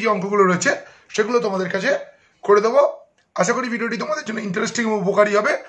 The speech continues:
তোমরা ভিডিওটি সম্পূর্ণ শেষ পর্যন্ত মন দিয়ে দেখবে, সেই আশা রেখে video শুরু করছি। এই video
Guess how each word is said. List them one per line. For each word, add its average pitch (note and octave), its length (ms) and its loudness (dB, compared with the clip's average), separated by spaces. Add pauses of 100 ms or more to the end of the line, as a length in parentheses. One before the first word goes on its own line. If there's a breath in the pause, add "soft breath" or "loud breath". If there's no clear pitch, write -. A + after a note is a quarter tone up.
(240 loud breath)
তোমরা F3+ 220 0
ভিডিওটি G3+ 300 4 (420 soft breath)
সম্পূর্ণ F#3 300 0 (120)
শেষ F#3+ 180 2
পর্যন্ত G3 200 -2 (120)
মন F#3+ 100 4 (100)
দিয়ে G#3+ 200 4
দেখবে, G#3 240 4 (480 soft breath)
সেই F#3+ 180 0
আশা F#3+ 160 2
রেখে A3 220 2
video G3 180 2 (340 loud breath)
শুরু A#3 200 2
করছি। A#3+ 280 0
এই A3 100 -4
video G#3 140 -2